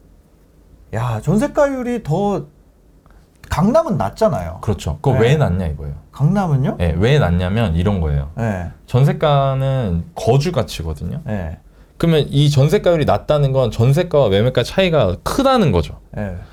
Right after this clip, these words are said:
Speaker 1: 매매
Speaker 2: 전-,
Speaker 1: 가치가 있다는 거죠.
Speaker 2: 그렇죠.
Speaker 1: 소유 가치.
Speaker 2: 그렇죠. 소유 가치가 있는 거예요.
Speaker 1: 네.
Speaker 2: 내가 전세가에 더해서 이마만큼 프리미엄을 주고 줘야만 상대가 나한테 소유권을 넘겨준다는 거예요.
Speaker 1: 네, 네.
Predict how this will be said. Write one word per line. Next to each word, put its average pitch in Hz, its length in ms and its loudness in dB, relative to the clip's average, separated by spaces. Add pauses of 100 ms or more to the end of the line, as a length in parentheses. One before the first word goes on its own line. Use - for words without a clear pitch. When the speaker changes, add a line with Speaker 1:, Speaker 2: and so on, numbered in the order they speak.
(120)
Speaker 1:
매매 131 180 0
Speaker 2:
전-, 240 180 4
Speaker 1:
가치가 190 380 0
있다는 120 300 -4
거죠. 95 140 0
Speaker 2:
그렇죠. 143 380 2
Speaker 1:
소유 220 280 0
가치. 110 340 -4
Speaker 2:
그렇죠. 117 320 0 (140)
소유 214 280 2
가치가 185 320 -2
있는 82 240 -2
거예요. 85 180 -2
Speaker 1:
네. 117 60 0
Speaker 2:
내가 127 400 2
전세가에 135 800 2
더해서 113 540 2
이마만큼 127 640 0
프리미엄을 180 600 -2
주고 104 440 -6
줘야만 127 540 2
상대가 160 380 -2
나한테 85 280 0
소유권을 131 360 -2
넘겨준다는 95 680 -2
거예요. 120 200 0
Speaker 1:
네, 104 60 -4
네. 90 240 -8